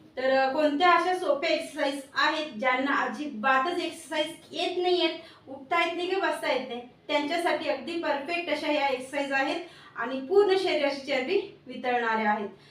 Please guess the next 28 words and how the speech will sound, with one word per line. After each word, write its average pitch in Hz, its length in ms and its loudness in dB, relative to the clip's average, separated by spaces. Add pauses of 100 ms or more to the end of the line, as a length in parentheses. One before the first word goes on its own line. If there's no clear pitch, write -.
(140)
तर 214 100 -8
चला, 214 320 2
एक्सरसाइजला 262 440 -4
सुरुवात 254 400 -4
करूया. 302 300 0
एक 269 240 -2
लाईक 285 220 -2
करून 302 160 2
घ्या 285 200 -2
व्हिडिओला. 285 420 2
कोणी 294 280 -2
चॅनलवरती 320 400 -2
नवीन 294 280 -2
असेल, 294 140 -6
तर 302 160 -6
सबस्क्राईब 262 440 -6
देखील - 580 -6
करा, 240 160 2
कारण 262 340 0
की 277 80 -10
मी 302 120 -2
माझ्या 294 260 0
चॅनलवरती 277 340 -6
अशीच 277 240 -6
वेगवेगळ्या 254 440 -4
सा-, - 1160 -4
अ, 233 340 6
पद्धतीचे 254 760 -2